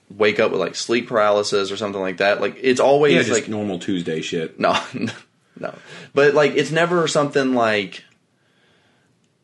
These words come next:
Speaker 1: I've never had, like, an experience where I'm like, "I cannot explain this."
Speaker 2: So what, what I feel has happened is that you, you, you're a fragile person. I feel like you're a fragile person, and you have had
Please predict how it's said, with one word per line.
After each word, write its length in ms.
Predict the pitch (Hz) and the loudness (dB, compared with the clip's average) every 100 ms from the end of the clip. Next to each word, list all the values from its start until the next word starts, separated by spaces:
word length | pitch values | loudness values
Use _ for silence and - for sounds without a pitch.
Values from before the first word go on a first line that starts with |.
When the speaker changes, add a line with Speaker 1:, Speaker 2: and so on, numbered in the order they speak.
| _ - | _ -2
Speaker 1:
I've 120 | 120 | 0
never 200 | 143 139 | 2 2
had, 180 | 127 120 | 2 2
like, 200 | 113 113 | 0 0
an 60 | |
experience 380 | 101 - 104 101 | -4 -2 -2 0
where 100 | 98 | -2
I'm 80 | 92 | 0
like, 180 | 92 - | -2 0
"I 140 | 110 | 0
cannot 540 | 117 - 110 101 87 87 | -2 -6 -4 -2 -2 -4
explain 360 | - - - | -8 -10 -10
this." 200 | - - - _ _ _ | -14 -18 -20 _ _ _
Speaker 2:
So 240 | 170 156 | 2 4
what, 300 | 143 147 - _ | 4 2 -4 _
what 200 | 127 139 | 0 2
I 180 | 131 135 | 2 2
feel 140 | 160 170 | 2 2
has 100 | 165 | 2
happened 440 | 127 104 110 117 | 2 2 -2 -2
is 220 | 110 110 | 0 0
that 200 | 104 107 | 0 0
you, 400 | 117 120 147 139 127 | 2 2 4 2 -2
you, 520 | 117 127 156 147 - _ - | 0 2 2 -2 -6 _ -2
you're 320 | 131 156 160 | 2 4 4
a 40 | |
fragile 560 | - - 135 139 135 131 | 2 2 2 4 4 2
person. 520 | - 110 90 76 62 _ _ _ _ _ _ _ _ _ _ _ - _ _ _ _ - | 2 0 0 -6 -12 _ _ _ _ _ _ _ _ _ _ _ -20 _ _ _ _ -2
I 140 | 113 | 0
feel 140 | 117 135 | 2 2
like 160 | 127 | 4
you're 180 | 123 120 | 4 4
a 40 | |
fragile 400 | 110 117 123 180 175 | 4 4 4 2 4
person, 580 | 143 127 113 117 127 - _ _ 131 | 2 2 0 -2 -6 -16 _ _ 0
and 180 | 123 | 2
you 120 | 131 160 | 4 4
have 160 | 135 | 4
had 460 | 135 120 113 101 | 4 4 4 0